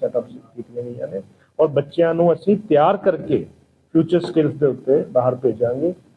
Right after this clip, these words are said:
And ਪੰਜਾਬ, ਅ, ਜੋ ਕਿ ਆਪਣੀ ਤਰ੍ਹਾਂ ਦੀ ਪਹਿਲੀ ਯੂਨੀਵਰਸਿਟੀ ਹੈ ਇੰਡੀਆ ਦੇ ਵਿੱਚ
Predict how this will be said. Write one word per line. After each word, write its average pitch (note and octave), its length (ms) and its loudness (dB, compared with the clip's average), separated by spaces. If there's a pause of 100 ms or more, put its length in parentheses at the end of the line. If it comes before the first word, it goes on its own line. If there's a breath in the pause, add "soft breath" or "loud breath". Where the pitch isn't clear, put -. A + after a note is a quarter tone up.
(300)
And D#3+ 240 -2
ਪੰਜਾਬ, B2+ 500 2 (140)
ਅ, B2+ 300 4
ਜੋ C3 260 0
ਕਿ C3 160 2
ਆਪਣੀ B2+ 280 0
ਤਰ੍ਹਾਂ C3+ 300 0
ਦੀ C3 260 -6
ਪਹਿਲੀ C3+ 420 -4
ਯੂਨੀਵਰਸਿਟੀ A#2+ 760 -4
ਹੈ A#2 80 0
ਇੰਡੀਆ A#2 420 -4
ਦੇ A#2+ 120 -6
ਵਿੱਚ A#2+ 280 -12